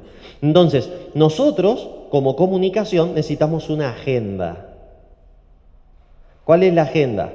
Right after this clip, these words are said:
La agenda de los departamentos de tu iglesia, de las actividades votadas en tu iglesia. Y entonces vos tenés la agenda y vos decís, "A ver,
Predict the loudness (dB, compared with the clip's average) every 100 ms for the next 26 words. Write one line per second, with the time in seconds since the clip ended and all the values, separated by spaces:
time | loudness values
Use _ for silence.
0 | -12 -10 -8 -2 0 2 2 0 -2 -2
1 | -2 -4 -2 -2 -2 -2 0 0 -2 -10
2 | -12 -20 -20 -8 -2 0 0 -4 -4 -4
3 | 0 2 2 0 0 0 0 0 -4 -12
4 | -8 -6 -4 -2 -2 -2 -2 -6 -6 -18
5 | -20 -20 -4 -2 0 0 0 0 0 0
6 | 0 0 -2 0 -2 0 0 -2 -6 -18
7 | -20 -20 -20 -20 _ _ _ _ _ _
8 | _ 2 6 6 2 -4 -6 -4 2 4
9 | 4 4 -4 -12